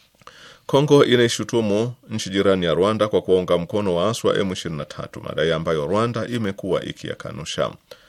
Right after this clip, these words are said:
Rais wa Rwanda Paul Kagame amesema mwenzake wa Kongo anataka kutumia vibaya mzozo wa usalama mashariki mwa nchi hiyo ili kuchelewesha uchaguzi unaotarajiwa kufanyika mwezi ujao wa Disemba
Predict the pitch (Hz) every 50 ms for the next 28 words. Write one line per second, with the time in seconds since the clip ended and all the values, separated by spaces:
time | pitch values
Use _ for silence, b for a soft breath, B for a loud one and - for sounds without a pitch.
0 | B B B B B B B 76 80 78 85 95 - - - 101 87 82 - 101
1 | 127 147 151 110 80 - - - 76 69 - - 67 71 80 92 107 117 131 135
2 | 139 - b b b b b - - - 62 64 - - - 101 95 90 90 101
3 | 120 127 117 101 80 80 - 101 95 95 - 85 78 - - - 131 135 127 120
4 | - - 104 98 98 - 107 95 - 95 - 92 - - 85 87 87 85 82 78
5 | 80 78 87 90 87 80 73 - 69 78 78 - - 113 127 - 127 120 107 98
6 | - - - 87 87 92 95 90 82 78 78 - - 73 78 76 95 85 78 71
7 | - - - 82 90 98 95 82 69 69 - B B B B B B 82 82 82
8 | - 82 78 - 82 82 85 90 110 123 131 - - 85 - 104 - - 85 90
9 | 101 127 143 135 139 127 117 117 120 110 104 98 107 95 92 90 92 90 82 -
10 | - - - 80 82 80 - 78 76 76 73 - - 73 76 76 71 71 69 65
11 | 64 64 - - - - - 69 67 71 71 67 60 50 50